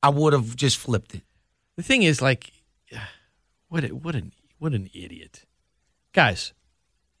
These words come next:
Speaker 2: he can, he can still say, "Oh, it, I was asked for espresso. They don't have any." All right. It's
Speaker 1: Yeah.
Speaker 2: cool. Thank you for checking.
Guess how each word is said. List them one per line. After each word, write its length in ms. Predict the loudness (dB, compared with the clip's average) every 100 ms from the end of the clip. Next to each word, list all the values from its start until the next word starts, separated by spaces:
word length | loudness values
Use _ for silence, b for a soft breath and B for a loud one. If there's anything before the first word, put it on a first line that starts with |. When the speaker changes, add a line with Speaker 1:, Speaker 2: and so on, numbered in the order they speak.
| _ _ _ _ _ _ _ _
Speaker 2:
he 220 | 0 2 4
can, 220 | 2 0 0
he 180 | 0 2
can 140 | 2
still 260 | 0 2 2
say, 440 | 4 4 4 2 -6 _ _ _ _ _ _ -20 -6
"Oh, 200 | -6 -4
it, 160 | -8 -8
I 140 | -6
was 180 | -2 -2
asked 260 | 2 2 2
for 100 | 0
espresso. 420 | -2 -2 -2 0
They 60 | -2
don't 140 | -2
have 160 | -2 -6
any." 140 | -12 _ 4
All 80 |
right. 200 | 4 4 -6 _ _ _ _ _ _ -12
It's 120 | -10
Speaker 1:
Yeah. 40 | -6
Speaker 2:
cool. 100 | 0
Thank 240 | 2 4
you 80 | 0
for 120 | -2
checking. 420 | 0 -2 -2 -12